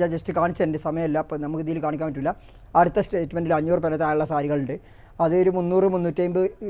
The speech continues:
ഇരുന്നൂറിനൊക്കെ കൊടുത്തില്ല. ഇവിടെ സാരി ഇരുന്നൂറ് രൂപയ്ക്ക് നമ്മൾ സാരി കൊടുത്തിരുന്നത്, നല്ല നല്ല സാരികൾ കൊടുത്തിരുന്നത്. അപ്പോൾ നിങ്ങൾ നോക്കുക, ഇതൊക്കെ സാധനങ്ങൾ കാണുക,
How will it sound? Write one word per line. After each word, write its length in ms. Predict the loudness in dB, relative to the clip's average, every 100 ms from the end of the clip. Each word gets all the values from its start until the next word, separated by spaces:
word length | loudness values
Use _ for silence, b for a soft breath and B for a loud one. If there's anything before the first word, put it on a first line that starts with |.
| -2
ഇരുന്നൂറിനൊക്കെ 460 | 0 0 2 6
കൊടുത്തില്ല. 260 | 6 6 4
ഇവിടെ 100 | 6 8
സാരി 160 | 6 6
ഇരുന്നൂറ് 220 | 4 4
രൂപയ്ക്ക് 240 | 6 6 6
നമ്മൾ 160 | 4 6
സാരി 140 | 6 4
കൊടുത്തിരുന്നത്, 400 | 2 -2 -4 -8 -12 b b
നല്ല 100 | 2 4
നല്ല 120 | 4 4
സാരികൾ 260 | 4 4 0
കൊടുത്തിരുന്നത്. 360 | -2 -4 -8 -10 b b
അപ്പോൾ 160 | 2 4
നിങ്ങൾ 140 | 4 10
നോക്കുക, 280 | 12 12 8 4
ഇതൊക്കെ 220 | 4 4 4
സാധനങ്ങൾ 380 | 4 4 2 2 4
കാണുക, 280 | 4 4